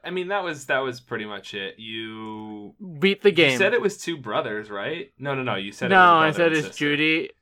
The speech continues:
Speaker 2: and
Speaker 1: Judy and
Speaker 2: Judy
Speaker 1: Peter.
Speaker 2: and Peter.
Speaker 1: Yeah. And you also, like, didn't, you said that they were, like, working together and, like, the, the themes o-,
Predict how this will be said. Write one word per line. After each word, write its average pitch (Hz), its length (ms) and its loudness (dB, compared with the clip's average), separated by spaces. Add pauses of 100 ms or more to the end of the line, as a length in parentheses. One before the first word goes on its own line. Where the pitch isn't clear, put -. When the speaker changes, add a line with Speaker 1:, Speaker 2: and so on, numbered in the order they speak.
(160)
Speaker 2:
and 156 220 -4
Speaker 1:
Judy 104 260 -8
and 98 80 -12
Speaker 2:
Judy 143 220 -4
Speaker 1:
Peter. 156 100 0
Speaker 2:
and 156 80 -6
Peter. 143 500 2
Speaker 1:
Yeah. 92 300 -8 (160)
And 147 320 -8
you 151 260 -14
also, 156 480 -2
like, 117 360 -2
didn't, 110 340 -10
you 127 140 -8
said 135 180 -6
that 117 160 -8
they 110 100 -4
were, 101 200 -6
like, 90 420 -12 (340)
working 104 380 -12
together 92 500 -10
and, 90 500 -14 (760)
like, 117 320 -8
the, 120 240 -2
the 120 220 -4
themes 175 560 -6
o-, 113 180 -8